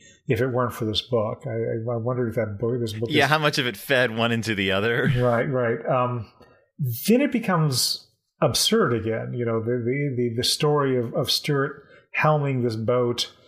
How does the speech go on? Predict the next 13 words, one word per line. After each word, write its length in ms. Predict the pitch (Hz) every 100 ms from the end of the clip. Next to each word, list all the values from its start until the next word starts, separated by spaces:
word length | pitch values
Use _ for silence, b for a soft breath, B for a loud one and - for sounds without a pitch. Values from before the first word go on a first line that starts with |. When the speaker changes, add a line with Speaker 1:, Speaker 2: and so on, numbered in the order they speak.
| b b
Speaker 1:
on 120 | 135 117
the 80 |
high 300 | 107 113 127
seas, 540 | 117 - 131 117 110 104
because 480 | - - 160 131 -
if 220 | 311 160 175
you've 160 | 165
ever 220 | 208 226
been 260 | 147 151 180
to 120 | 165
that 200 | 143 123
boating 320 | 135 160 160 -
pond, 300 | 135 117